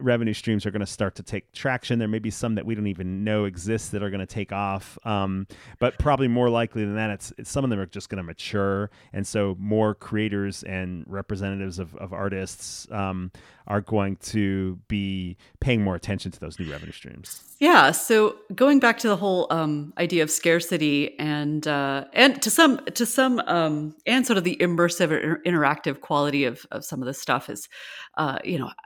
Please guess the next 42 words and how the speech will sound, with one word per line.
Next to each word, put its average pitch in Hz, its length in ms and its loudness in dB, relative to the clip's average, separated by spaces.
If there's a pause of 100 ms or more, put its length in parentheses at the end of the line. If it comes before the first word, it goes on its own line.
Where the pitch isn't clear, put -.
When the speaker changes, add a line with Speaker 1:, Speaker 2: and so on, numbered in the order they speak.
(140)
Speaker 2:
will 220 380 8
things 214 360 2
like 175 220 2
non-fungible 165 580 2
tokens 151 600 0
take 156 220 2
off? - 280 4
Like, 131 200 -4
will, 156 320 0
will 165 160 0
that 170 260 4
become 170 300 -4
a 143 80 0
thing? 131 300 -2
I - 20 -2
mean, 143 240 0 (580)
it's 202 160 6
possible, 226 540 6
right? 226 160 8
We 214 80 2
saw 214 160 8
with 185 120 2
CryptoKitties, 254 840 4
like, 175 260 6
you 190 140 0
can 196 120 4
have 175 540 8
a, 156 300 4
a 160 80 0
sort 165 180 0
of 160 180 -4
craze, 180 680 2
uh, 147 140 4 (340)
where 160 240 4
people 185 260 -4
get 170 220 4
really 170 260 2
obsessed - 560 -2
with, 151 360 -2 (420)
uh, 147 180 -2
digital 180 360 0
collectibles, 214 760 0